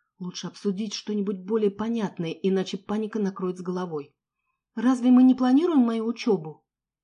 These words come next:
"Именно", отец кивнул, "но планируя, нужно помнить о целях. У тебя с рождения двойное гражданство, С Ш А и Этерштейна. Значит, ты сможешь выбрать любой колледж на этом континенте или Европе. Поэтому я и спрашиваю о факультете".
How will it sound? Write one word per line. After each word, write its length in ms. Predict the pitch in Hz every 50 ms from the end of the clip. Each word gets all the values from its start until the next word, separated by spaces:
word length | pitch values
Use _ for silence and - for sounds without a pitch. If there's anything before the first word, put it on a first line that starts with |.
| _ _ _ _ -
"Именно", 640 | 202 208 220 214 196 170 151 151 147 147 143 139 - _ _ _
отец 340 | - 160 - - 165 - - -
кивнул, 440 | - 160 160 160 151 151 147 _ _ _ _ _ _
"но 180 | - 175 190 190
планируя, 580 | 190 185 180 185 190 196 202 220 226 226 214
нужно 360 | 208 196 190 196 190 185 202 196
помнить 460 | 196 - 196 196 196 190 190 190 -
о 80 | 196
целях. 580 | 190 - - - 208 185 160 147 139 - - _ _ _ _ _ _ _ -
У 100 | - 180
тебя 220 | - 202 185 196 196
с 100 | - 208
рождения 500 | 208 214 196 196 214 247 233 208 180 160
двойное 380 | 156 165 165 165 165 160 156
гражданство, 800 | 151 165 170 170 160 160 170 160 151 143 - - - 147 143 - _ _ _ _
С 200 | - - - 180
Ш 180 | - - 190
А 140 | 190 196 208
и 260 | 196 196 190 196 196
Этерштейна. 680 | 190 196 208 196 196 - - - 196 170 151 143 143 139 _ _ _ _ -
Значит, 420 | 175 147 190 214 208 233 214 - -
ты 160 | - 262 254
сможешь 480 | 262 - 214 220 233 226 226 220 -
выбрать 380 | 214 196 226 226 190 196 190 196
любой 320 | 196 190 180 202 196 196
колледж 340 | - 208 202 190 185 180 - -
на 120 | 190 185
этом 200 | 185 180 180 175
континенте 640 | - 190 180 175 - 190 185 202 214 208 202 214
или 340 | 202 202 196 202 202 202 202
Европе. 600 | 190 202 202 202 196 185 160 123 - - 147 143 _ _ _ _ _ _ _ -
Поэтому 340 | 190 196 220 220 240 240 233
я 140 | 226 247
и 60 | 262 254
спрашиваю 560 | 262 - - 190 165 147 - - 160 160 151
о 40 | 156
факультете". 760 | - 151 - 165 156 156 - 160 151 135 135 - 147 151